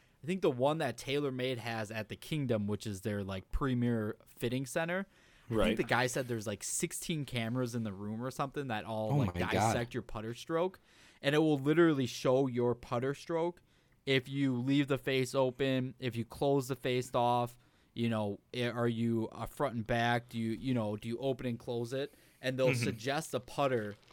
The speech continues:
Speaker 1: based off of however your putting stroke is.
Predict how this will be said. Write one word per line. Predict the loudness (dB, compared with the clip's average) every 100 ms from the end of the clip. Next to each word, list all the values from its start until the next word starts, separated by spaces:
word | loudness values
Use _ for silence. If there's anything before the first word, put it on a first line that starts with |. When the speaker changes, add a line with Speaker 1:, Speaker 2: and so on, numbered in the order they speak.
| -20 -20 _ -4
Speaker 1:
based | 0 0 0
off | 0 0 -2
of | -8
however | -6 -2 0 0 0
your | 0 0
putting | 0 -2 -2 -2
stroke | -6 -10 -12 -12 -16
is. | -16 -18